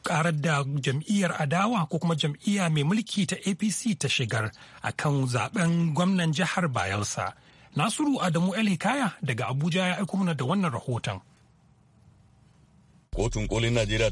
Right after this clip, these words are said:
Speaker 2: ta tabbatar da nasarar Dauda Diri na P D P a matsayin gwamnan jihar Bayelsa, inda ta umarci A P C da ɗan takararta David Leon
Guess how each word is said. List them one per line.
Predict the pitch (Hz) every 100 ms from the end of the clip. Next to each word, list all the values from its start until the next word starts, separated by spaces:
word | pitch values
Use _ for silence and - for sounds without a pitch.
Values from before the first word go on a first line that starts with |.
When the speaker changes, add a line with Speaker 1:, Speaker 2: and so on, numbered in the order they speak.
| -
Speaker 2:
ta | 98
tabbatar | 113 110 113 120
da | 120
nasarar | 110 123 120
Dauda | 95 113 120
Diri | 98 120 123
na | 107
P | 113 120
D | 127
P | 139 127 113
a | 95
matsayin | 110 113 127 131
gwamnan | 127 170 104
jihar | 98 90
Bayelsa, | 69 78 87 - - -
inda | 90 98
ta | 92
umarci | 95 87 80 95
A |
P | 101 117
C | 110
da | 85
ɗan | 85 101
takararta | 107 - 113 - 92
David | 107 101
Leon | 95 120 113